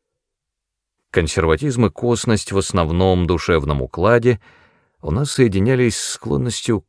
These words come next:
к новинкам, к последним европейским течениям, которые никогда не усваивались глубоко.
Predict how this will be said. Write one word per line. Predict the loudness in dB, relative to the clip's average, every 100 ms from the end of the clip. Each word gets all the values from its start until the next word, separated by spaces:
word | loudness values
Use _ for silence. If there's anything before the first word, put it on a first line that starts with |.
| _
к | -2
новинкам, | 2 2 2 2 2 2 2 2 -2 -8 _ -18
к | -2
последним | 0 0 -4 -2 2 2
европейским | 4 2 0 -4 -2 -2 0
течениям, | -2 -4 -2 2 2 2 0
которые | -2 -4 -4 -4
никогда | -4 -4 -4 -2 0
не | 2
усваивались | 0 0 0 2 0 -2 -4
глубоко. | -4 -4 -6 -8 -12 -12